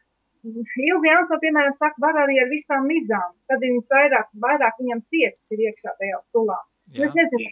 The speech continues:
Speaker 1: kas ir labi, tur tajā mizā arī vitamīni ir, bet es mizoju no. Es
Speaker 2: Ah,
Speaker 1: to
Speaker 2: ok,
Speaker 1: mizu
Speaker 2: jā, labi.
Speaker 1: Un tad,
Speaker 2: Ar
Speaker 1: ā,
Speaker 2: sēklām, bez sēklām?
Speaker 1: Bez sēklām. Sēklas ir parasti tāda atsevišķa.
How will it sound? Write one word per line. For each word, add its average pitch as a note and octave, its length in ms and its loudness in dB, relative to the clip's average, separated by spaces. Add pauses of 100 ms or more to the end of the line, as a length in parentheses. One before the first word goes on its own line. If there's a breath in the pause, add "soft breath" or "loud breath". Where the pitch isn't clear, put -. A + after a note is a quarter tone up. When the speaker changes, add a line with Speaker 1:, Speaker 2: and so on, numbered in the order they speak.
Speaker 1:
kas B3+ 200 -12
ir A#3+ 100 2
labi, B3 320 2
tur C4 200 -2
tajā B3 260 2
mizā C#4 280 2
arī B3+ 240 0
vitamīni G#3 500 -4
ir, G#3 80 -4
bet A#3+ 160 0
es E4+ 140 -4
mizoju A#3 500 2
no. A3+ 140 0 (280)
Es - 160 -10
Speaker 2:
Ah, A3 120 -8
Speaker 1:
to A3 100 0
Speaker 2:
ok, A3 80 -2
Speaker 1:
mizu A#3 380 -4
Speaker 2:
jā, G2+ 200 -12
labi. F#3+ 360 -4 (1200)
Speaker 1:
Un B3+ 140 -4
tad, B3+ 240 2
Speaker 2:
Ar B3 160 8
Speaker 1:
ā, A#3+ 80 8
Speaker 2:
sēklām, A#3 440 4
bez A2+ 200 -8
sēklām? G3 400 -10 (1500)
Speaker 1:
Bez C#4 360 2
sēklām. G#3 460 -4
Sēklas D4 420 0
ir - 120 -20
parasti A#3+ 280 -4
tāda A3 360 0
atsevišķa. - 880 -18